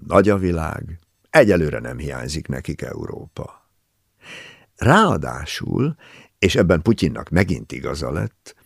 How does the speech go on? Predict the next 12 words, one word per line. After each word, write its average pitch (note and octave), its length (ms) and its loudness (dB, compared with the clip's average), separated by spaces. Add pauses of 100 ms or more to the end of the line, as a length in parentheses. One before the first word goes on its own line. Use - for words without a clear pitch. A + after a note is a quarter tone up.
(340)
a D#2 120 6
háború G3+ 520 6
tovább C#3+ 440 4
gazdagította E2 880 0
őket, D2+ 520 -4
akármit E3+ 580 2
is - 160 -2
foglaltak A2 580 0
le F2 140 0
tőlük F2 420 0
a C#2+ 80 -6
nyugatiak. - 840 -12